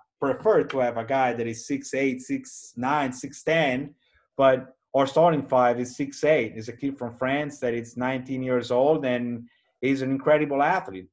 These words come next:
Our backup center is a kid from England that is six eleven, but he has a seven three wingspan, and he can run up and down the court. We, we need that to be able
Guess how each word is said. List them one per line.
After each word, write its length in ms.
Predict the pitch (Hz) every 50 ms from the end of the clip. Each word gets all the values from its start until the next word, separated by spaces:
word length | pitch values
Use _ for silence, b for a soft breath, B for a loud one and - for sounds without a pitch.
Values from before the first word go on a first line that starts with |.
| -
Our 200 | 120 123 123 117
backup 380 | 120 135 156 170 170 - 127 -
center 440 | - - - 120 117 113 113 113 113
is 160 | 113 110 113
a 60 | 117
kid 280 | - - - 139 135 -
from 180 | 131 127 123
England 600 | 135 156 170 165 156 127 123 120 123 127 127 123
that 240 | 117 117 117 117 113
is 200 | 117 117 113 -
six 280 | - 143 135 - - 135
eleven, 500 | 117 120 139 165 156 123 120 117 117 113
but 320 | 113 120 117 117 117 113 -
he 120 | 120 123
has 180 | 120 117 110 110
a 60 | 104
seven 420 | - - 139 135 131 131 127 127
three 160 | 127 135 135
wingspan, 640 | 131 123 120 117 120 117 - - - 135 131 127 120
and 100 | 113 113
he 120 | 113 117 113
can 180 | - 120 110
run 240 | 113 123 123 123 123
up 160 | 127 127 127
and 100 | 123 120
down 220 | 120 127 127 123 113
the 80 | 107
court. 400 | - - - 147 147 123 113 - b b b _ _ _ _ _ _ _ -
We, 560 | 104 123 139 143 151 160 165 156 151 151 139 139
we 180 | 143 147 147
need 460 | 143 139 139 156 170 185 180 165 135 131
that 280 | 127 123 120 117 - -
to 100 | - 120
be 160 | 117 127 131
able 200 | 135 127 123